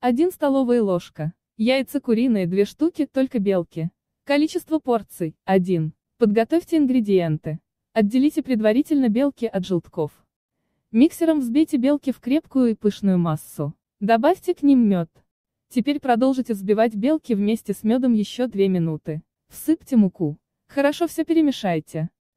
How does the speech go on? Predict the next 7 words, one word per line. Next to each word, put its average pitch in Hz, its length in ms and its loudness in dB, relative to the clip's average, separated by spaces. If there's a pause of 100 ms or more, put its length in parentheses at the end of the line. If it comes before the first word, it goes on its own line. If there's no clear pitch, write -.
(180)
Выложите 294 480 0
массу 240 320 -2
в 220 80 -8
подходящую 220 680 -2
форму 226 360 0
для 190 160 0
запекания. 170 720 -4